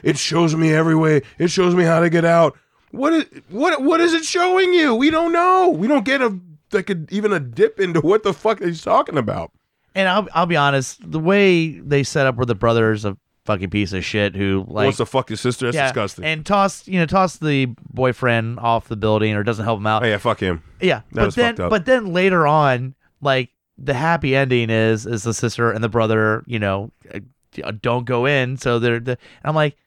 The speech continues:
Speaker 2: "Yeah, but he's a fucking asshole." At this point, I can't cheer for the brother 'cause I remember
Speaker 1: And the
Speaker 2: the
Speaker 1: good dude
Speaker 2: scene.
Speaker 1: dies
Speaker 2: Yeah,
Speaker 1: in the
Speaker 2: the dude
Speaker 1: fucking
Speaker 2: sacrificed.
Speaker 1: grass.
Speaker 2: So the shitty ass, weird, touchy-feely brother fucking,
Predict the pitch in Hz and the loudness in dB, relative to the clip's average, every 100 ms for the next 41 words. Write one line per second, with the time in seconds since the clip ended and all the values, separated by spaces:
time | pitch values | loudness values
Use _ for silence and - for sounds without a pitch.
0 | _ _ - 185 156 190 220 - 139 113 | _ _ -12 -8 -6 -4 -6 -4 -4 -4
1 | 110 139 240 202 117 120 196 196 226 220 | -2 -2 -2 -4 -2 -2 -2 -4 -4 -2
2 | 165 202 262 180 - 131 120 120 92 95 | -4 -4 -4 -4 -4 -2 -2 -4 -2 -2
3 | 127 180 185 - 160 - 170 175 156 180 | 0 0 -2 -4 -6 -4 -2 -2 0 0
4 | 196 185 170 196 196 240 185 220 196 117 | 2 2 4 2 2 0 2 2 0 -2
5 | 110 247 170 - 156 196 208 208 269 190 | -4 -2 -2 -2 -2 2 2 2 2 2
6 | 247 233 214 185 196 - 208 262 262 247 | 0 2 0 0 0 0 -4 -2 2 2
7 | 240 - - - - 226 190 220 196 - | 0 -8 -12 -12 -12 -6 -2 0 0 -2
8 | - 262 269 262 220 226 220 202 151 123 | -2 0 2 4 4 6 4 2 -4 -4
9 | 139 180 202 202 202 196 180 - 202 - | 0 4 6 8 8 6 2 -2 -2 -2
10 | 190 - 190 185 180 165 156 160 180 160 | -4 -2 0 4 4 2 2 2 4 4
11 | 143 139 135 - 156 151 139 | 4 4 2 -2 -4 -2 -4